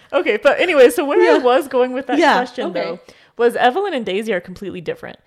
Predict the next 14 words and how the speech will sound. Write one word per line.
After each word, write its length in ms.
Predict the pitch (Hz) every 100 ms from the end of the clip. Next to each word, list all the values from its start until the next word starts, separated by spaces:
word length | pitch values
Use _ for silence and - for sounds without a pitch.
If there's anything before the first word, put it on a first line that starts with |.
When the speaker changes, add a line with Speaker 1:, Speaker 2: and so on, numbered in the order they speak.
| _ _ _ -
Speaker 1:
in 100 | 202
that 140 | 170
they 100 | 170
wanted 340 | 175 160 160 156
their 120 | -
fame. 360 | - - - 170 _ _ _ _ _ _ _ _ _ -
Uh, 220 | 180 165
Nina, 600 | 175 190 381 220 160 202 _ _ _ _ _ _ _ _ _ _ _ _ _ _
she 760 | - - 220 240 254 247 214 156
did 180 | 202 185
not 240 | 156 -
want 220 | - -
that 140 | -
at 80 | -